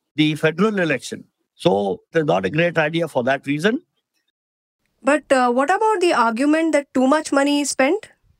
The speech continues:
Speaker 1: I have two questions. Number one, who spends this money?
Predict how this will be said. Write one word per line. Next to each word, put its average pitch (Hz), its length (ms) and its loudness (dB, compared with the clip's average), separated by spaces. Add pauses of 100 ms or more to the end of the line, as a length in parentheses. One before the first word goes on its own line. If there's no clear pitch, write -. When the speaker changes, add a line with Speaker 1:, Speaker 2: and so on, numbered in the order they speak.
Speaker 1:
I 175 140 2
have 202 200 -4
two 233 160 -2
questions. - 580 -4 (280)
Number 170 280 -2
one, 196 400 -4 (500)
who 247 220 2
spends 190 460 -4
this 156 180 -12
money? 107 300 -8